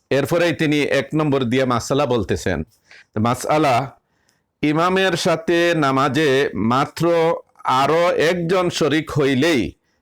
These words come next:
জামাত হইয়া যায়। চাই শরিক ব্যক্তি পুরুষ হোক কি স্ত্রীলোক,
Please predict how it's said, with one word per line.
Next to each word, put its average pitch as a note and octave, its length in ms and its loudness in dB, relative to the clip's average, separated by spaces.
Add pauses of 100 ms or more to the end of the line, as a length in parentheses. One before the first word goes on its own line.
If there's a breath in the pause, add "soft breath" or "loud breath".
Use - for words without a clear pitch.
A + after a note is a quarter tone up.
(220)
জামাত B2+ 520 0 (100)
হইয়া A#2 280 2
যায়। F#2 600 0 (400)
চাই D#3+ 380 0 (340 soft breath)
শরিক E3+ 580 0
ব্যক্তি E3 440 0
পুরুষ E3+ 480 -2
হোক D#3 420 0 (520)
কি D#3 240 2
স্ত্রীলোক, C#3+ 800 -2